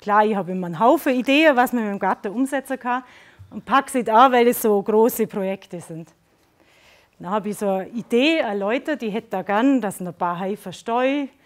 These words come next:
und ein paar Heifer Humus verteilt auf dem Grundstück und Baumstämmen und Strauchschnitt. Ich hätte da gern so ein Hochbeet für meine Beerensträucher.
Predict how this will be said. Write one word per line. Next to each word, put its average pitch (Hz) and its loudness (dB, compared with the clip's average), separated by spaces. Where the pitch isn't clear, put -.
und 196 -12
ein 185 -10
paar 190 4
Heifer 202 2
Humus 339 6
verteilt 285 2
auf 262 -4
dem 269 -2
Grundstück 277 -4
und 175 -10
Baumstämmen 247 0
und 170 -16
Strauchschnitt. 254 0
Ich 226 -2
hätte 254 2
da 247 6
gern 233 6
so 254 2
ein 262 6
Hochbeet 226 4
für 220 -4
meine 214 -2
Beerensträucher. 180 -2